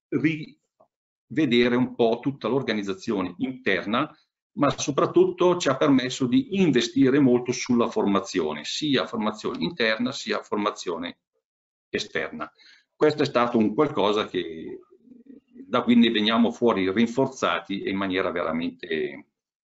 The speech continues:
ottima. Eh, brainstorming, innovazione. Eh, questa crisi ci ha insegnato che, ragazzi, ascoltare, come dicevate voi, le persone è la cosa migliore.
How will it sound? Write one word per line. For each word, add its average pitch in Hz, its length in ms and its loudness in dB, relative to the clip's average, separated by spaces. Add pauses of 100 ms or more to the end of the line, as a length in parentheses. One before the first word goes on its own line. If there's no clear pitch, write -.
(1300)
ottima. - 600 -6 (1040)
Eh, 139 160 2
brainstorming, 107 840 2 (180)
innovazione. 139 1000 2 (240)
Eh, - 360 -8
questa 113 1600 -4
crisi 147 320 -2
ci 113 80 -2
ha - 20 0
insegnato 117 580 -2
che, 98 140 -8
ragazzi, 101 380 -4
ascoltare, 110 560 -4
come 98 160 -6
dicevate 101 520 -6
voi, 95 280 -2
le 107 240 -4
persone 113 920 -2 (100)
è 107 140 -8
la 98 140 -6
cosa 92 280 -4
migliore. 85 640 -6